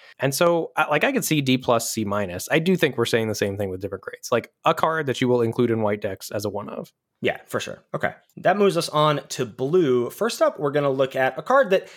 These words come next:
Speaker 2: I think I agree with you here. I think I'm a little too hot, but I wanted to just highlight it to talk about it. This is Impulse. It's a reprint. This is one in a blue for an instant. Look at the top four cards of your library, put one of them into your hand, and the rest on the bottom of your library in any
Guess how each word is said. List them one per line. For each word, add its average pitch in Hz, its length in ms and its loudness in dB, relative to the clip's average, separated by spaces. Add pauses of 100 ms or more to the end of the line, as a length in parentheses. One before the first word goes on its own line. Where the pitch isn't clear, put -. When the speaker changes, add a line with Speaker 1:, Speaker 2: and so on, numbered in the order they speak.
(260)
Speaker 2:
I 175 60 -2
think 277 520 0
I 156 120 4
agree 117 400 -2
with 135 200 0
you 151 100 0
here. 156 260 2
I 139 40 4
think 123 120 0
I'm 113 80 2
a - 20 4
little 110 160 0
too 113 160 -6
hot, 113 240 0
but 113 100 2
I 120 40 4
wanted 165 260 2
to 127 80 -4
just 110 260 -4 (260)
highlight 127 460 2
it 104 120 -4
to 95 80 -12
talk - 320 -2
about 151 260 2
it. 156 120 -2
This 120 140 -4
is 90 140 -6 (100)
Impulse. 196 480 0
It's - 120 -12
a 92 40 -4
reprint. 131 540 -2 (300)
This 139 120 -2
is 160 200 2
one 170 260 2
in 208 60 2
a 190 40 4
blue 156 240 2
for 135 200 0
an 127 100 -2 (120)
instant. 214 500 0 (200)
Look 139 120 0
at 135 60 -10
the 120 60 -10
top 156 200 0
four 151 100 0
cards 131 200 2
of 117 60 -6
your 120 80 2
library, 147 360 4
put 143 180 -6
one 139 160 2
of 135 60 -2
them 135 120 2
into 127 140 2
your 113 120 2
hand, 139 280 0
and 113 120 -4
the 107 60 -4
rest 131 320 0
on 135 80 -4
the 123 80 0
bottom 113 240 2
of 101 80 -6
your 104 80 0
library 95 460 0
in 90 240 -8
any 98 320 -4